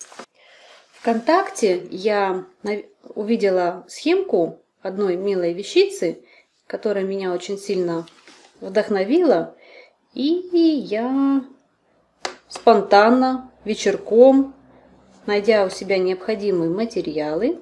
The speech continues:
принялась за, э, выполнение этой интересной штучки. И вот такой вот интересный кот осенний у меня получился.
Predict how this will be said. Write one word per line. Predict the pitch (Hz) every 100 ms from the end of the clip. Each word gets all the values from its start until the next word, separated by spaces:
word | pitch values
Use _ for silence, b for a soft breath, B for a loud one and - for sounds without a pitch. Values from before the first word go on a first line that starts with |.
| -
принялась | 190 175 185 285 339 - -
за, | 185 202 262 339 B B B B B - - -
э, | 202
выполнение | 202 208 190 202 285 294 277 269 - - -
этой | 240 247 254 247 - - -
интересной | 226 214 202 233 240
штучки. | 240 - 170 - - 165 - B B B B
И | 247 359
вот | 294 214 262 - - _
такой | - 185 214 226
вот | 185 208 208 - - _ _ _ -
интересный | 196 - 196 202 190 190 170 165 -
кот | - 165 143 156 247 - - _ -
осенний | 165 - - 170 156 160 185 269 330 - B B _
у | 175
меня | 160 214
получился. | 233 277 269 - 190 156 - 143